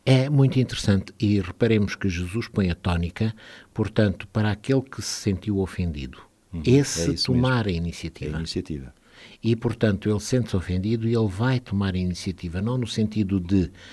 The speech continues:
Speaker 2: amesquinhar, de espezinhar o outro, de o culpabilizar tremendamente, mas no sentido de reconstrução daquele relacionamento que está posto em causa.
Speaker 1: Já agora, ainda na perspectiva espiritual, se me é permitido, antes de dar a palavra à Natividade também,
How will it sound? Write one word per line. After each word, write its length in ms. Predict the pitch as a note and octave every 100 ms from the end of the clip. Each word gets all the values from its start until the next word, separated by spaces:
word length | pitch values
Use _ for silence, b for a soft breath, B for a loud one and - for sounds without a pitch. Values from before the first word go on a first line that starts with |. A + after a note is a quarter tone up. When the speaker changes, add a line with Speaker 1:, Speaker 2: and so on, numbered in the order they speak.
| B B
Speaker 2:
amesquinhar, 800 | A2 G#2+ - - G2 G2 G2 F#2+
de 120 | F2
espezinhar 560 | F#2 - F2 E2+ F#2+ F2
o 80 | E2+
outro, 480 | G2 G2 F#2 F2
de 160 | E2 E2
o 120 | E2+
culpabilizar 1040 | E2 B2 A2+ - G2+ F#2+ G2 F#2+ E2+ F#2+ F2+
tremendamente, 800 | - F#2 F#2+ - G3 G#3 G#3+ - B B B
mas 220 | A#2+ B2
no 80 | A#2
sentido 460 | A2 A#2 A2 A#2 G#2 G#2
de 60 | G2 G2+ G#2 - C3
reconstrução 760 | A2 - F#2 F2+ - - E2+ D2+
daquele 380 | D2 E2+ - F2+
relacionamento 800 | D#2+ G2 F#2+ - G#2 G#2 A2+ A2+ B B B
que 80 | -
está 140 | -
posto 240 | A#2+ A#2 A#2+
em 60 |
causa. 360 | A#2 G2 E2+ F2 _ -
Speaker 1:
Já 180 | G2 G#2
agora, 240 | A2+ G#2+
ainda 260 | G#2 G2 F#2+
na 140 | F2+
perspectiva 460 | - - F#2 G2 F#2
espiritual, 640 | - - G#2 F#2 - A#2
se 160 | - F#2+
me 120 | F#2+
é 80 | F#2
permitido, 520 | G2 F#2 F2 A#2 G2
antes 180 | E2+ E2
de 60 |
dar 140 | D#2+ E2
a 40 |
palavra 380 | F2+ D#2+ D2+ D2
à 40 |
Natividade 460 | D#2 D#2 E2 D#2+ F2
também, 340 | E2+ D#2+ F#2+